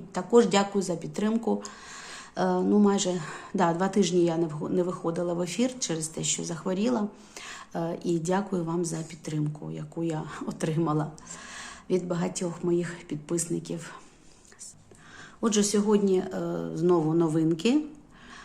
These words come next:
Сподіваюсь, що вам, е, вони сподобаються. Вже траці-, традиційно на початку я хочу показати скло, яке трапилося. Тут у мене є декілька предметів, ну,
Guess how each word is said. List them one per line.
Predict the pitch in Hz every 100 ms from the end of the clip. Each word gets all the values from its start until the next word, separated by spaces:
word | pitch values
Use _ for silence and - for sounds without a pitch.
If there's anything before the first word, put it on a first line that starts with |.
| -
Сподіваюсь, | - - 175 175 214 247
що | - - 165
вам, | 170 196 196 -
е, |
вони | 175 170 180 175
сподобаються. | 180 - 160 165 156 156 156 - - -
Вже | 196 208
траці-, | 214 214 - 185 160
традиційно | 196 208 185 - 254 262 208
на | 190 180 190
початку | 190 185 220 -
я | 190
хочу | 190 196 196
показати | 190 185 185 185 175 180
скло, | - - 208 247 285 - - - - - - -
яке | 175 185
трапилося. | 175 180 175 185 170 - -
Тут | 196 190
у |
мене | 196 190
є | 185 185
декілька | 180 185 180 170
предметів, | 175 180 180 226 220 190 - -
ну, | 175 170 170